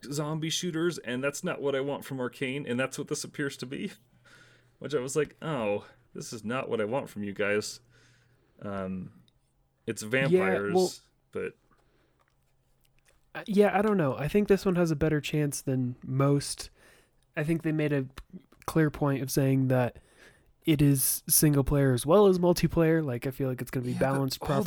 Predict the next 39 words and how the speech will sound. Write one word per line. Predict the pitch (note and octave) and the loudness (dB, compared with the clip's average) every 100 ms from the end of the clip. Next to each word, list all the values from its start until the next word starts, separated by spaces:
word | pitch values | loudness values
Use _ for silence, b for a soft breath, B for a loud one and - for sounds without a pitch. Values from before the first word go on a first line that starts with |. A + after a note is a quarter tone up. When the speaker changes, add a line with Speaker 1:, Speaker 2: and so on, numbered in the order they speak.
| C#3 | 0
Speaker 2:
properly. | C3 C3 | 0 -2
Speaker 1:
games | G2+ F#2+ | -4 -8
have | F#2 | -12
said | - G2 F#2 | -8 -10 -10
that. | F#2 F#2 - b b b _ _ _ _ | -12 -12 -14 b b b _ _ _ _
Speaker 2:
But | E3+ C3+ D3+ C#3+ - - | -12 -2 0 0 -4 -6
I | F3 | -2
don't, | F#3 E3 _ | 0 -2 _
I | D#3 | -2
don't | E3 C#3+ | 2 2
know. | A#2+ A2+ | 0 0
I | D#3+ | 4
think | G3 F#3 - - _ _ _ _ _ _ _ _ _ _ - | 4 2 -4 -14 _ _ _ _ _ _ _ _ _ _ -4
this | E3 F3 | 2 6
is | G3 | 6
definitely | D#3+ E3 E3 F3 D3+ | 6 4 6 2 4
one | D3 C#3+ C#3 | 2 2 2
that | C#3 | 2
I | C3 | 2
need | C3 C3 | 2 0
to | C3 | -2
see | - B2+ | 0 0
more | B2+ E3 E3+ | 4 6 6
of | D3+ | 6
before | C#3+ B2 C#3 B2+ | 0 -2 0 0
I | |
actually | B2 B2 - - B2 A#2 | 0 -2 -4 -4 -4 -4
consider, | - A#2+ D3 C#3 C#3 A#2+ B | -4 0 4 6 4 2 B
<laughs> | B | B
which | C#3 C#3+ | -4 0
is | C3+ | 2
a | |
shame | C3+ G3 F3+ | 6 8 6
for | E3 C#3+ | 6 4
Arcane | B2+ - C#3+ C#3 | 4 2 2 2
'cause | B2+ A#2+ | -2 -4
I'm | A#2+ | -4
a | |
huge | A#2 C3 A#2+ | 0 0 -2